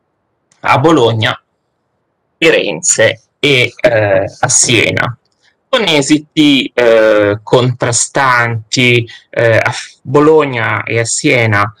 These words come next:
la pace del cardinal Latino fallisce subito per, eh, la conflittualità che riesplode quasi immediatamente fra le fazioni.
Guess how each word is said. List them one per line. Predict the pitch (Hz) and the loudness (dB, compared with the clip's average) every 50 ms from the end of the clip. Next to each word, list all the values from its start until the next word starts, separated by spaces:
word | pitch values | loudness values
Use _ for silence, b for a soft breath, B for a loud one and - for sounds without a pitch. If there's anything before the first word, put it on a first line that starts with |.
| b b b b | b b b b
la | - - 113 | -8 -8 -4
pace | - 135 123 - - 139 | -2 -2 -2 0 0 2
del | 120 120 110 | 2 2 2
cardinal | - 123 117 120 120 120 120 113 | 0 -2 0 0 0 0 2 2
Latino | 117 117 113 - - 139 131 110 104 107 | 2 2 0 0 0 0 2 2 0 0
fallisce | - - 107 110 120 139 139 - - - | 0 0 0 2 2 2 2 0 0 -2
subito | - - - 156 147 127 113 107 113 117 - _ - 165 190 170 - - _ _ _ | -2 0 2 2 2 2 0 -2 -6 -8 -10 _ -2 0 0 0 0 -4 _ _ _
per, | - 113 113 117 117 117 - - | -2 2 2 2 2 0 -2 -6
eh, | 107 107 107 107 104 104 101 101 | -4 -2 0 2 2 2 2 2
la | 98 92 | -2 -4
conflittualità | - - 117 117 - - 131 - - - 110 107 110 - - 127 123 | -6 -6 -8 -8 -6 -6 -8 -6 -4 -4 -4 -4 -4 -4 -4 -4 -4
che | - - 131 | -4 -6 -8
riesplode | - - - - - - - 127 123 120 110 104 98 - - - - _ _ _ _ _ _ | -8 -6 -6 -6 -6 -4 -2 0 2 2 2 2 0 -2 -6 -6 -8 _ _ _ _ _ _
quasi | - - - 110 | -18 -14 -12 -12
immediatamente | 104 104 107 101 107 110 110 113 117 117 117 113 113 113 - 101 | -10 -10 -10 -8 -8 -8 -6 -6 -4 -4 -4 -4 -4 -6 -10 -10
fra | - - - | -8 -6 -6
le | 107 107 | -6 -6
fazioni. | - 175 175 - - - - 120 117 - 117 107 143 208 | -4 -6 -6 -6 -8 -6 -2 -2 -2 0 0 -2 -2 -4